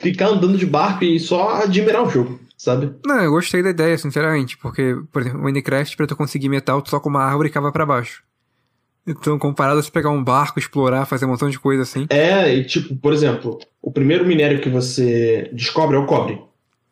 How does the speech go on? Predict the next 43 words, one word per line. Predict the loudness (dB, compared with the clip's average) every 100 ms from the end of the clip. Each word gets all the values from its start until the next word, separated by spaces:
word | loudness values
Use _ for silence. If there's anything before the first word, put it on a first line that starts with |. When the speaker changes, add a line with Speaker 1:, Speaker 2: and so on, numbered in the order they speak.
| _ _ _ _ _ -18 -8
Speaker 2:
Uhum. | -6 0
Speaker 1:
E | 4
ele | 4
tem, | 4
tipo, | 0 0 0 0 -4 -4
são | 0 2
umas | 4
jazidas | 2 2 2 2 2
gigantescas | 2 2 2 2 2 0 0
a |
céu | 2 2 2
aberto. | 2 2 0
Você | 0 -2
tem | 0 0
que | 0
matar | 0 0 -2
o | 0
primeiro | 2 2
chefão | 2 0 2 0 0 -8 -20 -6
pra | 0
você | 2 2 2
conseguir | 0 0 0
descobrir | 0 -2 -2 0 0 0
como | 2 2 4 4 2
você | 0 2
faz | 0 0
uma | 0
picareta, | 0 2 2 2 0
que | 0
até | 0
aquele | 0 2
momento | 4 2 0
você | 0
não | 0 0
sabe | 0 0
como | 0 0
fazer | 2
uma | 0
picareta. | 0 0 0 0 -4 -14 _
Speaker 2:
<laughs> | _
Pô. | -4 -2 -2 _ _ _ _ _ _ _ _ -2
Speaker 1:
E, | 2 2 0
porque | -2 0